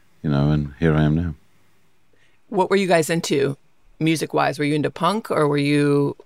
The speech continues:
Speaker 2: like, what was the new wave? What was the
Speaker 1: Yeah, well, I mean, it, a lot of our early stuff is, comes directly from Thursday night and Top of the Pops.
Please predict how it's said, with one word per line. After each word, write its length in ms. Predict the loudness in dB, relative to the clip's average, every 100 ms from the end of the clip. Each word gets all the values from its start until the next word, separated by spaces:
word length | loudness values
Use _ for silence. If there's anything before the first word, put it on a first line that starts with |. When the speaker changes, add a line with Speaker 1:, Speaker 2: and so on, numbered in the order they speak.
| _ -6
Speaker 2:
like, 160 | -4 0
what 100 | 0
was 120 | 2
the 100 | 2
new 240 | 2 4 4
wave? 280 | 4 2
What 140 | 0 -2
was 220 | -2 -4
the 140 | -2
Speaker 1:
Yeah, 420 | 4 4 2 -4 -12 _ -4
well, 380 | 2 4 4 0
I 80 | 0
mean, 200 | 2 2
it, 380 | 2 -2 -2 -10 -20 -6
a 80 | 2
lot 300 | 6 6 4
of 180 | 2 2
our 360 | 4 4 0 -10 -20 _ _ _ -2
early 260 | 2 4 2
stuff 340 | 0 -4 -4
is, 100 | -8
comes 300 | -4 -4 -2
directly 600 | 0 4 6 4 2 -4
from 220 | -4 -6
Thursday 480 | -2 2 2 2 0
night 220 | 2 2 0
and 100 | -4
Top 180 | -6
of 60 | -6
the 80 | -8
Pops. 540 | -2 -2 -2 -8 -10